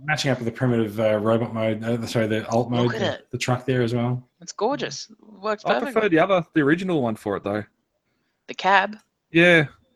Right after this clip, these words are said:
Speaker 1: Yeah, I
Speaker 2: Well
Speaker 1: don't, I don't really know why there's a requirement to replace the cab. What's going on?
Speaker 3: Yeah.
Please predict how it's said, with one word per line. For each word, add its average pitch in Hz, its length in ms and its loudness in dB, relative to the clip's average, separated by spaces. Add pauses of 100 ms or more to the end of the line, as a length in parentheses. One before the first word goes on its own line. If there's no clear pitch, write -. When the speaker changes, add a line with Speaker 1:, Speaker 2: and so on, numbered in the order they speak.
(580)
Speaker 1:
Yeah, 320 140 10
I 262 160 10
Speaker 2:
Well 359 100 8
Speaker 1:
don't, - 120 2
I 233 60 8
don't 320 180 8
really 339 180 4
know 285 160 10
why 190 320 8
there's 190 240 8
a 170 40 0
requirement 156 560 0
to 160 100 -2
replace 156 340 0
the 143 60 -6
cab. 151 360 -2
What's 156 160 -4
going 180 300 0
on? 180 120 0
Speaker 3:
Yeah. 139 280 -4